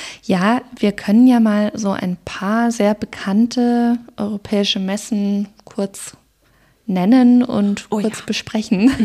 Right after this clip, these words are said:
Speaker 1: <laughs> Du hast jetzt schon die tefaf in Maastricht
Speaker 2: Mhm.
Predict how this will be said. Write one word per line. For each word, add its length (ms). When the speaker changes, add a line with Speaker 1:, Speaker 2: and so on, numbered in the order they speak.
Speaker 1:
<laughs> 180
Du 100
hast 100
jetzt 160
schon 120
die 120
tefaf 680
in 360
Maastricht 800
Speaker 2:
Mhm. 280